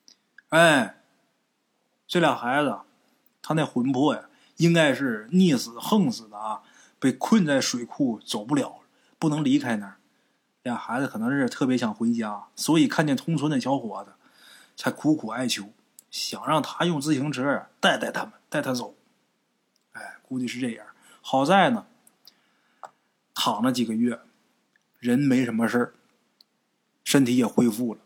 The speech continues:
可是打那以后啊，这小伙子白天都打怵从水库那儿走，真吓人呢。换咱们想想也受不了啊。好在没什么事儿。他为什么看见这俩小孩之后吧，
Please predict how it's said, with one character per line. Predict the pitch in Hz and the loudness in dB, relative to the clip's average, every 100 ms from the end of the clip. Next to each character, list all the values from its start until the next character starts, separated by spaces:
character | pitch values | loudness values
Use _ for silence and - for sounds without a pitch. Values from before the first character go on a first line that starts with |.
| _ - | _ -14
可 | - | -2
是 | 131 | 0
打 | - | 0
那 | - 143 | 2 4
以 | 127 110 | 4 2
后 | 139 117 | 0 0
啊， | 107 | -2
这 | 123 | -6
小 | 113 113 | -2 -2
伙 | 117 117 | -4 -12
子 | 117 | -4
白 | 123 190 | 2 4
天 | 185 135 113 - _ _ _ - | 6 4 2 -4 _ _ _ 0
都 | 180 | 2
打 | - - - | 2 0 0
怵 | - 139 | 2 2
从 | 120 123 | 2 2
水 | 123 120 | 2 2
库 | 110 123 | 2 0
那 | 110 | 0
儿 | 107 | -2
走， | - _ _ _ _ | -8 _ _ _ _
真 | - 180 | 4 4
吓 | 170 151 | 6 4
人 | 113 104 | 2 -4
呢。 | _ _ _ _ _ _ _ | _ _ _ _ _ _ _
换 | - 147 | -2 0
咱 | 123 | 0
们 | 156 | -2
想 | 120 117 | -2 -4
想 | 117 113 | -4 -6
也 | 120 131 | -8 -6
受 | 147 160 | -2 0
不 | 117 | -2
了 | 113 | -8
啊。 | - - _ _ _ - - _ _ _ | -16 -20 _ _ _ -20 -20 _ _ _
好 | - 117 | -8 -4
在 | 139 | -2
没 | 139 143 | -2 -2
什 | 123 | -2
么 | 131 | -2
事 | 123 | -2
儿。 | 143 - _ _ _ _ _ _ _ _ - | -4 -4 _ _ _ _ _ _ _ _ 0
他 | 202 | 4
为 | 214 262 | 6 6
什 | 180 | 4
么 | |
看 | 185 226 214 | 2 4 6
见 | |
这 | 196 | 6
俩 | 190 | 6
小 | 185 110 | 4 0
孩 | 113 147 | -2 -2
之 | 151 | 0
后 | 131 165 | 0 -2
吧， | 113 - - | -4 -8 -20